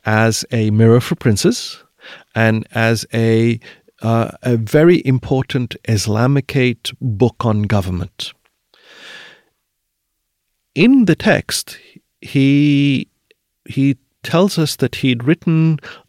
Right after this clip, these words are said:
um, about forty chapters, uh, on the orders of his, uh, protege, Malik Shah, the, uh, Seljuk Sultan. And then in the last days, he added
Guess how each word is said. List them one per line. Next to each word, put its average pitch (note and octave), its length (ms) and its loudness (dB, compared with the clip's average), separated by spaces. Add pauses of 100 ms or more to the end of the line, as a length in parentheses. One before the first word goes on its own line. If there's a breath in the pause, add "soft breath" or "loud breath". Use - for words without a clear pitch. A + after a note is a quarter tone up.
um, B2 580 2 (140)
about A2 240 -2
forty E3 360 0
chapters, A2 720 -4 (420 soft breath)
uh, A2+ 260 2 (100)
on A#2+ 280 2
the A2+ 120 0
orders A2+ 440 2 (120)
of G#2+ 500 -2 (200)
his, G#2+ 640 -2 (120)
uh, G2+ 440 -2 (140)
protege, A2+ 500 0 (580)
Malik A2 340 0
Shah, G2+ 340 -6 (180)
the, G2 220 -6 (540)
uh, G#2 160 -4
Seljuk G2+ 420 -2
Sultan. G#2 420 -4 (1040 loud breath)
And C#3 160 4
then G#3 140 6
in G3 100 4
the D3+ 100 2
last F3 400 0
days, C#3 400 2 (220 loud breath)
he B2+ 340 -2
added B2+ 480 0